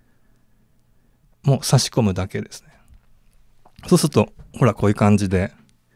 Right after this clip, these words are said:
あの、ちょっと点滅が始まって、読み込んで、オーエスを読み込んでる感じになるんですけど、まあ、画面がないので分かりにくいんですけど、今、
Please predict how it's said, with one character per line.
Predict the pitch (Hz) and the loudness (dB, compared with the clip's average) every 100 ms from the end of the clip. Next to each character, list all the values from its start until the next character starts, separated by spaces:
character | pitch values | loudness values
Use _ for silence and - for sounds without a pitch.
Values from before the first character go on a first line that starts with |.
| _ _ _ _ _ _ | _ _ _ _ _ _
あ | - | -6
の、 | 117 | -4
ち | 113 | -2
ょ | |
っ | 180 | -4
と | 127 | -4
点 | - 127 | 0 2
滅 | 127 127 131 | 2 2 2
が | 120 | 2
始 | 113 113 117 | 4 2 4
ま | 110 | 2
っ | |
て、 | - 123 | 0 0
読 | 123 120 | 2 4
み | 127 | 2
込 | - 131 | 2 2
ん | 123 | 0
で、 | - | 2
オ | 131 | 6
ー | 135 | 6
エ | |
ス | |
を | 131 | 6
読 | 113 | 6
み | 120 | 4
込 | 117 127 | 4 4
ん | |
で | 123 | 4
る | 120 | 2
感 | - 113 113 | 2 2 4
じ | |
に | 117 | 4
な | 120 | 4
る | 104 | 2
ん | |
で | 90 | -2
す | - | -6
け | - | -2
ど、 | 110 95 - _ _ _ _ - - - _ - - _ _ - _ _ _ _ _ _ _ _ _ _ _ | 0 0 -4 _ _ _ _ -20 -20 -20 _ -20 -20 _ _ -20 _ _ _ _ _ _ _ _ _ _ _
ま | 151 | 2
あ、 | 120 | 4
画 | 131 | 4
面 | 143 170 | 6 6
が | 175 | 6
な | 175 | 6
い | 160 | 6
の | 107 | 4
で | |
分 | 95 | 2
か | 104 107 | 0 2
り | 110 | 4
に | 113 | 2
く | 120 | 2
い | 113 | 0
ん | |
で | 95 | 0
す | - | -4
け | - | -6
ど、 | - | -2
今、 | 117 95 | 0 -2